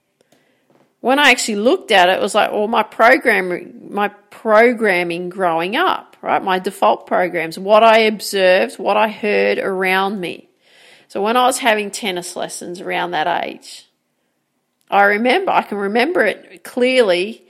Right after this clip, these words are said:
I remember one specific thing. I went to play a volley and I was, you know, seven, much younger than everybody else. Everybody else was, like, four or five years older than me in this class, and they'd laugh every time I made a mistake.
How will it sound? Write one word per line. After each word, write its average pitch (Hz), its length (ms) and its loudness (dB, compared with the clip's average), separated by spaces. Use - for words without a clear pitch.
I - 20 -12
remember 208 300 -4
one 226 260 -2
specific 254 640 -8
thing. 208 180 -6
I 175 60 0
went 202 260 -4
to 254 60 -10
play 208 380 0
a 185 80 0
volley 185 640 2
and 185 160 -6
I 190 100 0
was, 185 400 -2
you 196 140 -10
know, 185 180 -4
seven, 240 680 -2
much 226 300 -4
younger 226 280 0
than 190 160 -4
everybody 226 640 0
else. 214 600 0
Everybody 214 580 0
else 190 240 0
was, 185 160 -6
like, 180 240 -2
four 208 260 -4
or 196 60 0
five 196 340 0
years 190 220 -6
older 190 300 0
than 190 180 -8
me 185 240 -4
in 180 80 -6
this 180 160 -10
class, 202 920 -2
and 190 100 -6
they'd 190 220 0
laugh 190 360 2
every 196 200 -6
time 190 260 -6
I 185 60 -4
made 185 260 -4
a 185 40 -6
mistake. - 760 -6